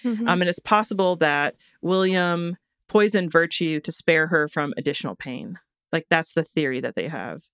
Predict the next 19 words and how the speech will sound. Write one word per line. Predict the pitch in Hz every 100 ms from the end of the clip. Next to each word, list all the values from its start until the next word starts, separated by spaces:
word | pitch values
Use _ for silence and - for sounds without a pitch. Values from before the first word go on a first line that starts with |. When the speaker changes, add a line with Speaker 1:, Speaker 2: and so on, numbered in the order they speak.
| _
Speaker 2:
And | 160
I | 151
was | 147
like, | 143 - -
"Jesus." | - 160 156 - - - -
Speaker 1:
When | 262 330
was | 415 427
this? | 494 494 - _ _ _
Speaker 2:
Nineteen | 175 175 196
twenty-eight. | 185 170 151 131 - _ - _ _ _ _ _ _ _ 226
Speaker 1:
Oh | 262 277
my | 175
gosh. | 170 226 226 -
But | 233 233
why | 277
were | 311
they | 311 302
in | 302 269
the | 196 185